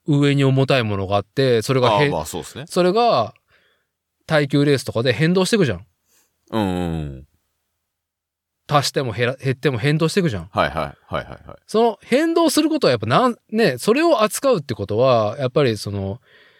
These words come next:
Speaker 1: 理屈としては良くないっていうことだから、タンクを下にしよう。っていうのがエヌエスアール五百八十四だったかな？
Speaker 2: あ、そうなんだ。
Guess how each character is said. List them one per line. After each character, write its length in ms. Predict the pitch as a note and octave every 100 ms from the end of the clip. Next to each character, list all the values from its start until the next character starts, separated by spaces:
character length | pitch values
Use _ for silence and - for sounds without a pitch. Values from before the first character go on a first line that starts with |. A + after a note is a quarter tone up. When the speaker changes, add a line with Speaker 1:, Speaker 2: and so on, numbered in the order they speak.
| _ _ _ -
Speaker 1:
理 120 | D#3+
屈 260 | A3+ -
と 100 | -
し 80 | A#3+
て 60 | B3+
は 160 | D3+
良 180 | C3+ F#3
く 80 | F3+
な 120 | C#3+
い 40 | A#2
っ 20 |
て 200 | - G#2+
い 40 |
う 40 | G#2
こ 100 | G#2+
と 100 | A2
だ 80 |
か 120 | G#2 A2+
ら、 460 | G#3+ G3+ A2 F#2 _ _ _ _ _ _ _ _ _ _ _
タ 160 | - F4
ン 100 | F#4+
ク 100 | -
を 80 | A#2+
下 160 | -
に 80 | B2
し 100 | -
よ 100 | A#2+
う。 20 | -
っ 20 | _ _ _ _ _ _ _ _ _ _ _ _ _ _ _ _ _ _ _ -
て 100 | C#3+
い 80 |
う 60 | D3+
の 80 | D#3+
が 120 | B2
エ 80 | C3
ヌ 100 | C#3
エ 40 |
ス 160 | C3 C#3
ア 60 |
ー 20 | A#2
ル 100 | A2
五 120 | A2+
百 340 | A2+ A2 A2+
八 280 | - A#2 A#2+
十 140 | B2+
四 160 | B2+ C#3+
だ 80 | F#2
っ 20 |
た 100 | G2
か 80 | A2
な？ 120 | G3+ _ _ _ _ _ _ _ _ _ _ -
Speaker 2:
あ、 100 | G2+
そ 420 | F#2+ - C#3+ B2
う 20 | D#2+
な 100 | C#2+
ん 160 | A#1+
だ。 120 | -